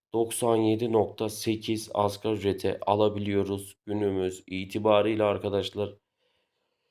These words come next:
Son şeyde sadece tepedeki başlıkta hata var. Bu iki bin on altı model Ford Focus olacaktı ama orayı yanlış yazmışım. Affedin. Ya, e, bunu görünce insan gerçekten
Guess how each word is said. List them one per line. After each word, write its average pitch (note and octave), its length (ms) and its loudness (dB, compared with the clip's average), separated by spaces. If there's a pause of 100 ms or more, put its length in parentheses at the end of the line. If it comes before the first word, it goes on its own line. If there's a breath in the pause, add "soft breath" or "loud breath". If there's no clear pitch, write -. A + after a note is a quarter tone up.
(420)
Son D3 460 4
şeyde B2 400 4
sadece B2 460 4
tepedeki A#2 520 -2
başlıkta A2+ 460 2
hata G#2 300 4
var. G#2 200 4
Bu A2 80 0
iki A2 240 -6
bin A2+ 80 4
on A2 120 4
altı G#2+ 240 4
model G#2 320 6
Ford F#2 280 -2
Focus - 340 -12
olacaktı F#2 460 -2
ama F#2 160 0
orayı F#2+ 260 0
yanlış G2 380 -4
yazmışım. F#2 440 -2
Affedin. F#2 560 -6 (300)
Ya, - 200 -14 (160)
e, F#2 640 0
bunu A2+ 220 4
görünce A2 500 2
insan G2+ 460 -2
gerçekten G2+ 640 -4